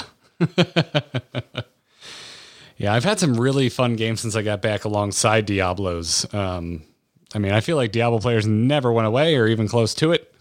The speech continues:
Lord knows I was annoyed with Diablo for what felt like a whole year.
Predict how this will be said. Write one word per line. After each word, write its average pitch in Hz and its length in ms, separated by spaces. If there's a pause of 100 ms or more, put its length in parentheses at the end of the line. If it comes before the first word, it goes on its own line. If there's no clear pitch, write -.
Lord 113 180
knows 113 240
I 110 100
was 110 280
annoyed 113 400
with 110 220
Diablo 113 340
for 110 160
what 104 160
felt 123 180
like 117 160
a 107 80
whole 123 260
year. 180 340